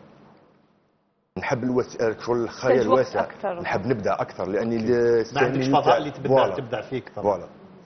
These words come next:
Speaker 3: ولا سفيان كان عنده الوقت، يعني، من آخر إطلالة ليه ومرور برنامج صباح الشروق لليوم، وش هي أبرز المحطات اللي، اللي عشتها من بعد آخر إطلالة ليك في برنامج صباح الشروق؟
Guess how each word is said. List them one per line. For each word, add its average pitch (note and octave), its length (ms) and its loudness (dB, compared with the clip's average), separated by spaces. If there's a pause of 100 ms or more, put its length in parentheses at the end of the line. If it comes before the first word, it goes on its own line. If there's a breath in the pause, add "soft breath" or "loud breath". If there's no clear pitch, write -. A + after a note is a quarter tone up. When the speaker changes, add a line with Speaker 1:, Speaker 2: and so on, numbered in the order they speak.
(340 soft breath)
Speaker 3:
ولا D3+ 960 4
سفيان F#3 440 -2
كان D#3+ 200 -4
عنده E3+ 220 -2
الوقت، A#2+ 400 -4
يعني، A#2 180 -6
من A2+ 120 -8
آخر B2+ 280 -6
إطلالة A#2 340 -2
ليه B2+ 240 -2 (520 soft breath)
ومرور B2+ 340 0
برنامج A#2+ 340 -2
صباح A2+ 260 -6
الشروق C3+ 420 -4
لليوم، G#2+ 320 -6 (420 soft breath)
وش C#3 180 -4
هي D#3 40 2
أبرز D#3 320 -2
المحطات E3 520 0 (500 loud breath)
اللي، B2+ 500 0
اللي B2 180 0
عشتها D3 480 -2
من C3 200 -4
بعد C#3 220 2 (260)
آخر D3+ 300 -4
إطلالة C3 300 -2
ليك C#3 300 -6 (380 loud breath)
في B2+ 60 -6
برنامج B2+ 260 -2
صباح A2+ 220 -6
الشروق؟ G#2 300 -10